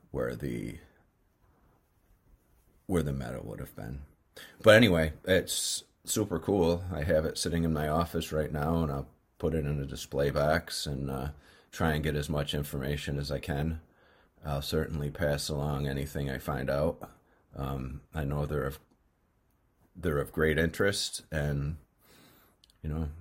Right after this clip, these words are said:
I feel fortunate to find it, and I'm just so surprised, not that I found it, but where I found it. So, yeah, so that's that, and, uh,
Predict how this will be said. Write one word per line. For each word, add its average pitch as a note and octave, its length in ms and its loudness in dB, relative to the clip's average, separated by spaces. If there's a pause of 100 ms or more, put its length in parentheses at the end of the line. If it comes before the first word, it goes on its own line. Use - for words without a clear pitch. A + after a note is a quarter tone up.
(140)
I D#2 80 -2
feel E2+ 220 2
fortunate E2 600 2 (540)
to - 80 -12
find D#2 380 -2
it, F#2 240 2
and D2 180 -2
I'm C#2 360 -4 (100)
just - 340 -8
so D#2 200 0
surprised, D#2 880 0 (840)
not D2+ 280 -4
that D2 100 -4
I C2 100 -2
found F2 380 2
it, G2+ 220 2 (1700)
but - 180 -2
where D#2+ 280 4
I B1 60 0
found A#1 360 -8
it. - 160 -10 (1600)
So, D2 760 2 (460)
yeah, A2 280 8
so F2+ 200 2
that's F#2+ 380 4
that, F#2+ 360 6
and, E2 240 2
uh, D#2 240 0